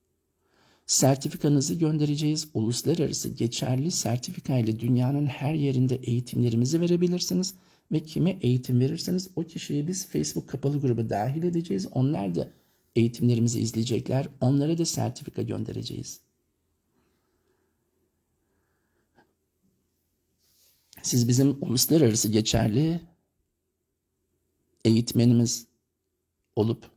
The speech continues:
uluslararası geçerli, ömür boyu geçerli sertifikanızla ömür boyu eğitim verirsiniz.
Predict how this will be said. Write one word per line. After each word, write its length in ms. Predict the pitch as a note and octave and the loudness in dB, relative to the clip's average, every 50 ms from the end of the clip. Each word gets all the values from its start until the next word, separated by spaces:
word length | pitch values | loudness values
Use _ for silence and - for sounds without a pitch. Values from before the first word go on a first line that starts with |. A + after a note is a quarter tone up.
| _ _ _ _ _ _ _ _ _ _ - | _ _ _ _ _ _ _ _ _ _ -2
uluslararası 680 | - A2 G#2 A2+ - - C3+ C#3+ C3+ A#2+ D3+ - - F#3 | 0 0 0 0 0 2 2 2 2 2 -2 -4 -4 -2
geçerli, 600 | A2+ A2 A2+ - - - A2+ A#2 B2 B2 - - - - | -2 -2 -2 -2 -4 -2 0 0 0 0 -2 -4 -4 0
ömür 380 | A#2+ A2 B2 E3 F3 F3 E3+ | 2 2 2 2 0 0 0
boyu 340 | D#3+ C3 B2+ B2+ C#3+ C#3+ B2+ - - - - | 0 0 2 0 0 -2 -4 -8 -12 -16 -12
geçerli 560 | - - A#2 A#2+ - - - A#2+ B2+ C3 - | -8 -6 -6 -6 -6 -8 -8 -6 -6 -6 -6
sertifikanızla 880 | - - - A#2 A2+ - - - - C3 - G#2+ A2+ A#2 - - C3 - - _ _ _ _ _ _ _ _ _ _ _ _ _ _ _ _ _ _ _ _ _ _ _ _ _ _ _ _ _ _ _ _ _ _ _ _ _ _ _ _ _ _ - | -8 -8 -6 -8 -8 -8 -10 -14 -12 -8 -6 -4 -4 -4 -4 -4 -6 -6 -8 _ _ _ _ _ _ _ _ _ _ _ _ _ _ _ _ _ _ _ _ _ _ _ _ _ _ _ _ _ _ _ _ _ _ _ _ _ _ _ _ _ _ -2
ömür 320 | C3+ D#3 G3+ A#3 A#3 G3+ | 2 2 4 2 2 2
boyu 200 | F3+ F3 F#3 F3 - | 2 0 0 0 0
eğitim 360 | - C3+ - C3+ - E3 D3+ | -2 -2 -2 -4 -6 -4 -4
verirsiniz. 640 | C#3 B2+ B2 B2+ - - - - - - - - | -4 -4 -4 -6 -8 -12 -12 -12 -12 -14 -16 -18